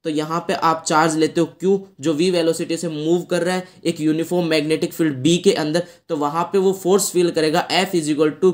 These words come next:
Q V B sin theta। और अभी अपन ने बात की कि जो फोर्स फील किया जाता है वही क्या कहलाता है, इंटेंसिटी कहलाती है। तो यहाँ पे हम F को H से रिप्लेस करते हैं और आपके पास intensity of magnetic field का फॉर्मूला आता है H is equal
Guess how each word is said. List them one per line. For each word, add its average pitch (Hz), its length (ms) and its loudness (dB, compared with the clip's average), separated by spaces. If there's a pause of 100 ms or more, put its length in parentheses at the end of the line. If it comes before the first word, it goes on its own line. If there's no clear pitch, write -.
Q 196 240 2
V 151 200 0
B 170 140 0 (300)
sin 185 280 -2
theta। 151 200 -4 (260)
और 165 100 0
अभी 151 260 0
अपन 180 300 -2
ने 180 120 -4
बात 160 320 -2
की 185 160 0
कि 180 160 0
जो 175 120 2
फोर्स 180 400 4
फील 185 240 4
किया 175 200 2
जाता 165 240 0
है 160 60 -2
वही 165 180 4
क्या 196 160 2
कहलाता 175 400 0
है, - 180 -2 (180)
इंटेंसिटी 185 580 -4
कहलाती 156 400 -2
है। 151 100 -4 (240)
तो 175 60 -6
यहाँ 160 380 -2
पे 190 60 0
हम 185 360 -2
F 185 280 0
को 190 240 -4
H 170 140 0
से 190 220 -2
रिप्लेस 156 400 0
करते 165 260 -4
हैं 185 100 -2
और 180 180 -2
आपके 151 300 -2
पास 170 320 -4
intensity 185 560 -2
of 170 180 -4
magnetic 156 480 -2
field 165 240 0
का 180 80 2
फॉर्मूला 156 460 0
आता 139 240 0
है - 560 -4
H - 200 -8
is 156 220 -2
equal 151 260 2